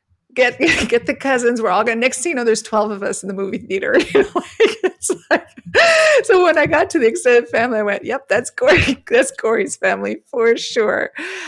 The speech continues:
And, like, for me in a nuclear family, I was raised with a lot of independence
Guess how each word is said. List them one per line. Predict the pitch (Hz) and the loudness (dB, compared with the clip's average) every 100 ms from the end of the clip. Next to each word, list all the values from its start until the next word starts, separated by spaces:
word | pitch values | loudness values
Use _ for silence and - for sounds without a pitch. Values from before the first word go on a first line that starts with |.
| - | -4
And, | 226 226 247 247 - - 240 | 0 0 2 0 -2 -4 0
like, | 247 226 | 2 0
for | - 262 | -2 -2
me | 240 269 311 220 202 | 0 -2 0 0 0
in | - 226 | -2 -2
a | |
nuclear | 220 226 226 262 214 | -2 -2 -2 0 0
family, | 208 196 175 185 190 202 - - | -2 -6 -4 -6 -6 -8 -12 -4
I | 220 | -2
was | 220 196 | 0 0
raised | 214 226 220 | 2 2 2
with | 220 | -2
a | 220 | -2
lot | 202 | -2
of | 202 | -2
independence | 208 185 - 208 220 185 151 - - - | -4 -6 -10 -8 -8 -6 -8 -10 -16 -16